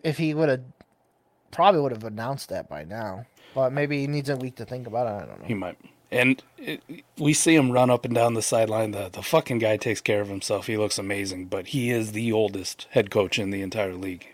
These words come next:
Speaker 2: We gotta
Speaker 1: Yeah.
Speaker 2: remind ourselves of that. <laughs> Like,
Speaker 1: Right.
Speaker 2: Bill Belichick looks like the oldest,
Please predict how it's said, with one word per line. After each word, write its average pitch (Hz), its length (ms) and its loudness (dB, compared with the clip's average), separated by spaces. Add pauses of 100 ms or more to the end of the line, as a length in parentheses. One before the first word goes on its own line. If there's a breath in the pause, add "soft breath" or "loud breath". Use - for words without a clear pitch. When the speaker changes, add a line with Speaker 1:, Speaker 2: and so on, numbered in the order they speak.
(140)
Speaker 2:
We 101 80 -4
gotta 104 180 4
Speaker 1:
Yeah. 98 80 0
Speaker 2:
remind 98 340 -2
ourselves 92 420 -4
of - 160 -6
that. - 320 8
<laughs> - 60 -20
Like, - 160 2 (120)
Speaker 1:
Right. 104 280 0 (400 loud breath)
Speaker 2:
Bill 143 160 8
Belichick 127 540 8
looks 113 300 2
like 98 200 0
the 90 100 -6
oldest, 87 440 -8